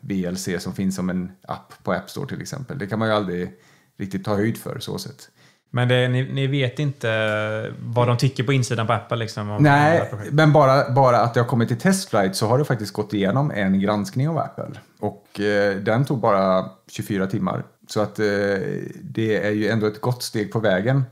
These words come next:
Speaker 1: Så vi håller ju alla tummar att det ska gå vägen, och förhoppningsvis så är det väl så att det är ett så pass känt projekt idag
Speaker 2: Mm.
Speaker 1: som gör att, att det inte blir någon större diskussion. Men som sagt, man vet ju aldrig. Det,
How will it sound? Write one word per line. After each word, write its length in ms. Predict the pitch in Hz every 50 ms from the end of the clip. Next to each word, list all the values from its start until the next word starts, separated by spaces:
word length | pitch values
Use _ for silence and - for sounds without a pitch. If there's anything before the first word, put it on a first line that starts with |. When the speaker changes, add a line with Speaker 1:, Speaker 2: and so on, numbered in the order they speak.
| _ -
Speaker 1:
Så 120 | 113 110
vi 60 | 113
håller 220 | 110 123 123 113 120
ju 80 | 135
alla 180 | 147 139 120 101
tummar 380 | - 123 107 92 92 95 104
att 180 | 113 113 110 -
det 60 | 101
ska 140 | 95 98 101
gå 100 | 98 101
vägen, 280 | 95 76 76 92 95 92
och 280 | 98 95 92 80 76
förhoppningsvis 580 | - 98 101 - - - 90 - 113 123 120 -
så 60 | 120
är 100 | 95 -
det 60 | 95
väl 140 | 101 117 117
så 180 | 117 101 87 85
att 280 | 92 - - - - - -
det 160 | - 123 123
är 60 | 110 107
ett 60 | -
så 120 | - 107
pass 360 | 95 - 98 98 - - - - _ _ -
känt 680 | - - - 92 82 92 104 95 - - - - - - - -
projekt 440 | - 101 95 - 101 95 - -
idag 280 | 123 107 87 57 58 92 101 - _
Speaker 2:
Mm. 240 | 123 117 117 110 104 104 - - _ _ _ _
Speaker 1:
som 180 | - 113 98
gör 180 | 98 85 71 78
att, 220 | 90 90 - -
att 220 | - 87 92 - -
det 80 | 95
inte 160 | 95 92 - 90
blir 220 | 87 87 85 92
någon 280 | 104 101 101 101 95 98
större 360 | - - - - 82 69 78
diskussion. 580 | 85 90 92 - - 92 - - - - - - - _ _ _ _ _ _ _ _
Men 380 | _ - 110 110 107 104 95 - -
som 180 | - 120 107
sagt, 160 | 95 98 87 -
man 140 | 101 117
vet 200 | 127 117 92 92
ju 40 | 107
aldrig. 200 | 101 104 95 95 95
Det, 200 | 113 113 -